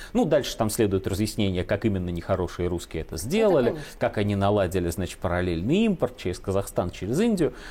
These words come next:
Speaker 1: Мы это все, в общем, сами не хуже Блумберга знаем. Но факт остается фактом. Они это признают, и они начинают жить в реальности, когда санкции не то чтобы не работают,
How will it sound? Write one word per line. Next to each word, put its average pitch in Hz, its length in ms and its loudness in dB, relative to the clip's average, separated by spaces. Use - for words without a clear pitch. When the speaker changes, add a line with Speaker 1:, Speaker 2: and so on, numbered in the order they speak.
Speaker 1:
Мы 117 140 4
это 107 120 2
все, 101 220 2
в 95 40 4
общем, 98 220 -2
сами 214 220 2
не 185 80 4
хуже 156 220 2
Блумберга 135 420 4
знаем. 117 300 2
Но 131 160 2
факт 165 380 -2
остается 131 480 2
фактом. - 480 -4
Они 113 320 2
это 117 200 0
признают, 98 760 0
и 101 100 0
они 113 280 4
начинают 123 560 0
жить 120 300 -2
в - 20 4
реальности, 143 560 2
когда 113 320 0
санкции 165 640 -2
не 110 140 0
то 196 160 0
чтобы 156 320 2
не 151 120 2
работают, 139 720 0